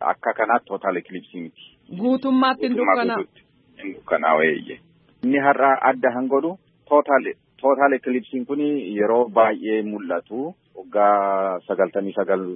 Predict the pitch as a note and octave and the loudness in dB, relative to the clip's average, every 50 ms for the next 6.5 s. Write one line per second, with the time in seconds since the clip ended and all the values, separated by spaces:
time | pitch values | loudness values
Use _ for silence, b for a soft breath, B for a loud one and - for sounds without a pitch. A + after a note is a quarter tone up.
0 | - _ - F2+ F#2 - - - G2 G2 G2 F#2+ F2+ F#2 - - _ - F#2 F#2 | -12 _ -4 -4 -4 -2 0 -2 -2 -2 -2 -2 -2 -2 -2 -2 _ -4 -2 -2
1 | F2+ F2+ F2+ F2+ E2+ - - E2 F2 E2 D#2+ F#2+ F#2+ F2 - E2 F2+ - F2+ E2 | -2 -4 -4 -6 -4 -2 0 0 0 -2 -4 -8 -10 -6 -4 -6 -6 -4 -4 -4
2 | D#2+ F2+ G2 A#2+ B2 _ _ - - G2+ G2 F#2 F#2 F2 F2+ F#2+ G2 A2+ A2+ A2+ | -2 -2 -4 -6 -8 _ _ -6 -6 -2 0 0 0 0 0 -2 2 2 4 4
3 | A2 - - F#2 F#2 F#2+ F#2+ F2+ E2 E2+ F#2 F2+ - - - - F#2 F#2+ F#2+ - | 2 2 0 0 -2 -2 -2 -4 -2 -2 -2 -4 -2 -4 -2 2 2 2 0 0
4 | - C3 C#3+ C#3 _ _ _ _ _ - G2+ G2 - G2+ G2+ G2 G2+ - - G2+ | -4 -10 -10 -10 _ _ _ _ _ -2 -2 0 2 0 0 0 -2 -6 -2 -2
5 | G2 F2+ - - G2+ G2 F#2+ - - G#2+ G#2 A2+ B2+ C#3 C#3 - _ _ _ _ | -2 -2 -2 -4 -4 -4 -4 -2 -4 -2 0 0 0 -2 -2 -4 _ _ _ _
6 | _ - G2+ G2 - - G2 - - G2 | _ -2 -2 -2 0 -2 -4 -2 2 4